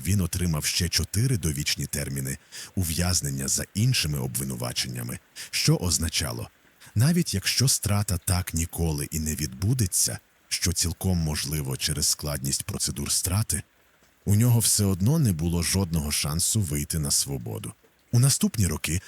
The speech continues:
адвокати Біли кілька разів намагалися оскаржити вирок, але щоразу Верховний суд штату підтверджував смертний вирок. В результаті Джеймс Біла досі перебуває у в'язниці в камері смертників,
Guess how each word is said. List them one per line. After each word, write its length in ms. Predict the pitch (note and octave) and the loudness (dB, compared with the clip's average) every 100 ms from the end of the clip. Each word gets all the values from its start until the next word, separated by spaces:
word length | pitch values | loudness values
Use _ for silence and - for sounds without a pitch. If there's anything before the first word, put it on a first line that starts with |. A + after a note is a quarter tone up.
| - | -8
адвокати 520 | - A2 C#3+ G3+ G3+ A2+ | -4 0 0 0 0 0
Біли 280 | D3 F#3+ | 2 2
кілька 460 | - - F3 F3 D#3 | 0 2 2 2 0
разів 340 | B2+ F2+ A#2+ | 2 2 2
намагалися 640 | G2+ D#2+ D2+ E2 E2+ - D#2 | 0 0 0 -2 0 0 0
оскаржити 600 | - - D2+ - - C2+ | 0 0 -4 -4 -6 -4
вирок, 340 | B1+ - - - - - | -6 -6 -10 -14 -14 -6
але 260 | F2 F2 F#2 | -2 0 0
щоразу 580 | - G2 F2 G#2 G#2 E2 | 2 2 2 2 0 0
Верховний 520 | D#2+ - E2+ D2 C#2+ | -2 0 -2 0 -2
суд 220 | - D#2 | -2 -2
штату 480 | - F#2+ B2 G#2+ G2+ - _ | -2 0 0 0 -2 -6 _
підтверджував 840 | A#2+ - - E2 E2 - G2+ A2+ | 0 0 -2 -2 -2 -2 0 0
смертний 600 | - - D#2 D2 - D2 | 0 0 0 -2 -4 -6
вирок. 400 | A#1+ A#1+ D2+ - - _ _ _ _ - - | -6 -6 -8 -12 -18 _ _ _ _ -20 -4
В 40 | - | 0
результаті 480 | G#2+ A2 D#3 E3+ G#2 | 2 2 2 0 0
Джеймс 400 | F2+ G2 F2 E2 | 2 2 2 2
Біла 300 | D#3+ D#3+ F#2 | 2 2 0
досі 440 | D2 G#2 C#3 D#3 | 2 2 4 2
перебуває 640 | - E2 D2 D2 E2+ G#2 - | 0 -2 -2 -2 0 0 0
у 80 | E2+ | -2
в'язниці 560 | D2 D#2+ F2+ A#2 - | 0 0 2 2 2
в 60 | - | 0
камері 380 | F2 D#2 D#2 D2 | -2 -2 0 0
смертників, 680 | - C#2 - B1 - - | 0 -2 -6 -8 -8 -8